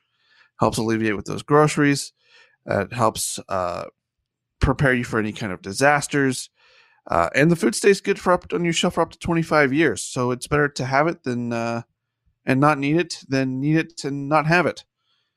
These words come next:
Uh, the food is really good. They've got all sorts of different sizes of emergency food supply kits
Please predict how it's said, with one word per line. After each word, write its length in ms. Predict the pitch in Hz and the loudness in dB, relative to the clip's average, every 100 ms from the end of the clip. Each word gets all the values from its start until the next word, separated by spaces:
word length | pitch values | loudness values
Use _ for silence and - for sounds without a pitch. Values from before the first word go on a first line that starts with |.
| _ - | _ -2
Uh, 160 | 107 | 0
the 100 | 110 | 0
food 240 | - 170 156 | 4 6 6
is 100 | 135 | 2
really 220 | 123 110 | -2 -2
good. 180 | 131 165 | -2 0
They've 100 | 113 | -2
got 160 | 107 - | -6 0
all 180 | 127 127 | 2 2
sorts 300 | 139 - 117 | -2 -6 -10
of 240 | 110 - | -12 -8
different 320 | 139 - 107 | -6 -6 -6
sizes 840 | - - 131 135 139 135 139 131 127 | -4 2 4 4 4 0 -6 -6 -8
of 360 | 120 117 117 | -4 -4 -6
emergency 460 | 117 123 127 131 131 | -10 -10 -10 -12 -12
food 180 | 135 127 | -10 -10
supply 300 | 127 127 120 | -8 -4 -4
kits 320 | - 131 - | -4 -6 -6